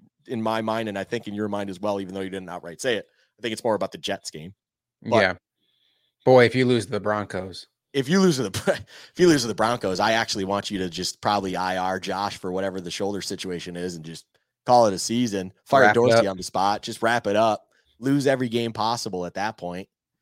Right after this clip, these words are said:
Speaker 1: <laughs> But, <laughs> oh my God. I don't even <laughs> want,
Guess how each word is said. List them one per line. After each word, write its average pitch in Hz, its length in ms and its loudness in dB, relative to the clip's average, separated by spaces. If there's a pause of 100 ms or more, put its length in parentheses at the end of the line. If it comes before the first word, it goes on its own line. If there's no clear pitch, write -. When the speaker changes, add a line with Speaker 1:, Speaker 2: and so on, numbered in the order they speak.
(240)
Speaker 1:
<laughs> - 100 -10 (380)
But, 165 180 -6 (520)
<laughs> 110 80 -12 (260)
oh - 220 -6 (100)
my - 200 -18 (100)
God. - 280 -14 (440)
I 131 60 4
don't 139 140 -2
even 123 180 -8
<laughs> - 200 -10
want, 135 120 -4